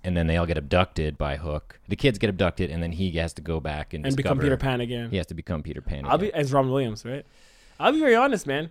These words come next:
Speaker 2: <coughs> Again, on paper, that's a really cool idea. It's Peter Pan without, uh,
Speaker 1: It's an
Speaker 2: yeah.
Speaker 1: amazing idea.
Speaker 2: 'Cause it's,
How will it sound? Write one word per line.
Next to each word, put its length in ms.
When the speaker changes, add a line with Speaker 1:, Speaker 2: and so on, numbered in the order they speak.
Speaker 2:
<coughs> 800
Again, 240
on 180
paper, 380
that's 160
a 40
really 160
cool 160
idea. 280
It's 120
Peter 200
Pan 160
without, 280
uh, 120
Speaker 1:
It's 180
an 160
Speaker 2:
yeah. 140
Speaker 1:
amazing 480
idea. 320
Speaker 2:
'Cause 120
it's, 160